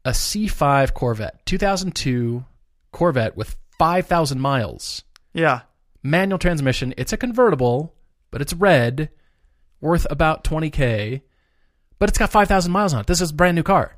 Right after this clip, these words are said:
Speaker 2: Pretty much.
Speaker 1: I'm not seeing a reason to sell it, personally.
Speaker 2: I, I say keep it and enjoy that thing.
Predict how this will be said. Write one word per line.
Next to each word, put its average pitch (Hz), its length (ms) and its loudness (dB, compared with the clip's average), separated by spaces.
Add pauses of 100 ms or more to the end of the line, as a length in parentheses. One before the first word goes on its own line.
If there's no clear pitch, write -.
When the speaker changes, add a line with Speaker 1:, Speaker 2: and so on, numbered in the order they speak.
(200)
Speaker 2:
Pretty 226 160 0
much. - 420 -2 (420)
Speaker 1:
I'm 120 800 2
not 139 240 -4
seeing 170 160 0
a 147 40 0
reason 151 220 2
to 107 40 -4
sell 175 220 2
it, - 20 -4
personally. 214 320 4
Speaker 2:
I, 202 140 2
I 247 60 2
say 233 240 -2
keep 208 300 -8
it 220 160 -2
and 175 140 -8
enjoy 147 560 0
that 131 240 0
thing. 120 300 -8